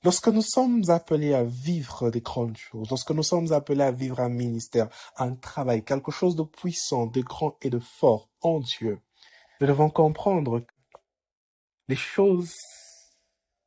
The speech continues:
qui nous retiennent. Lorsque nous lisons Galates, le livre de Galates cinq, lorsque nous voyons les choses de la chair, ces petites choses-là que parfois nous négligeons, limitent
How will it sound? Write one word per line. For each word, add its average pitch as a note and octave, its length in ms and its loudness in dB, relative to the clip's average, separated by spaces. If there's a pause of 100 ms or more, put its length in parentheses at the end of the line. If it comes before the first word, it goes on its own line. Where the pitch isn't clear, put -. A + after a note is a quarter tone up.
(120)
qui D#3+ 160 0
nous C#3 180 0
retiennent. A#2+ 800 -6 (580)
Lorsque - 260 -2
nous C#3+ 120 2
lisons C3+ 340 -2
Galates, A#2 400 0
le A#2 100 -4
livre B2 300 -2
de B2 80 -2
Galates A#2 360 -2
cinq, C#3 340 -6
lorsque B2 220 -8
nous B2 140 -4
voyons A#2+ 220 -4
les A#2 140 -4
choses C3+ 420 -4
de A#2+ 100 -2
la A2+ 160 -2
chair, A#2+ 360 -2 (680)
ces E3+ 120 6
petites F#3 380 -2
choses-là E3+ 300 4
que - 120 -6
parfois D3+ 360 0
nous D#3 120 0
négligeons, A2+ 640 -2 (1040)
limitent G3+ 760 2